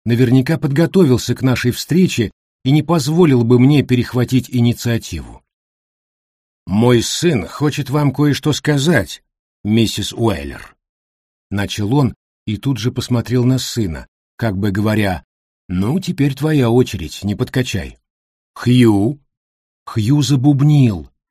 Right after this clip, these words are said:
что он поддался искушающему голосу сатаны, то есть И Г С,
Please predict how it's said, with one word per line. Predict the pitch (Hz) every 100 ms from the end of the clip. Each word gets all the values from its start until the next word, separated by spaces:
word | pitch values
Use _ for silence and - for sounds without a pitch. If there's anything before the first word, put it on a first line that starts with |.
| _ -
что | - 139
он | 143
поддался | 135 143 117 110 147 131 151
искушающему | 143 123 - 127 143 139 127 - 135 131
голосу | 123 135 123 127
сатаны, | 135 127 147 151 104 - _ _ _ _ _ _ _ _
то | 95
есть | 98 87 - - _
И | -
Г | 95 113 107 85
С, | - -